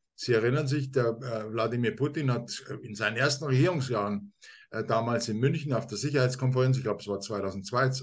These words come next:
oder zweitausenddrei, gesagt, ähm, er,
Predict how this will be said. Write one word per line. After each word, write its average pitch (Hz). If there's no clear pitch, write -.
oder 98
zweitausenddrei, 104
gesagt, 123
ähm, 135
er, 139